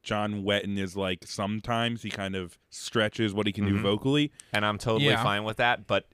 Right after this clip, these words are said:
Speaker 2: instrumentally, these guys are all, like, world class.
Speaker 1: Yeah.
Speaker 2: And I
Speaker 3: Right.
Speaker 2: think we all agree on that.
Speaker 3: Listen, I,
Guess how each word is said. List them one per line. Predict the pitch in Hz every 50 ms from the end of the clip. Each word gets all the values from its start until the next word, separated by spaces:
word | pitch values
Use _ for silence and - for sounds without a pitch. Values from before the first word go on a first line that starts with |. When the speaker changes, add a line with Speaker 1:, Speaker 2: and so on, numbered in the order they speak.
| -
Speaker 2:
instrumentally, | - 127 127 120 - - 110 110 113 117 120 127 127
these | 120 104 101 92 -
guys | - 90 87 87 82 85
are | 85 82
all, | - - 85 85 87 85 82 82 80 -
like, | 80 82 82 78 - -
world | 87 90 92 85 80 76
class. | - - - 82 73 76 80 - - - -
Speaker 1:
Yeah. | 95 87 80 76 - _ _ -
Speaker 2:
And | - 104 -
I | 262 202
Speaker 3:
Right. | 117 113
Speaker 2:
think | - 120 107 -
we | 107 107 101
all | 98 92 90 85
agree | 82 90 87 85 78
on | 76 80 78
that. | 76 76 76 - - _ _ _ -
Speaker 3:
Listen, | 226 240 233 - 131 110 101
I, | 110 131 143 151 156 151 151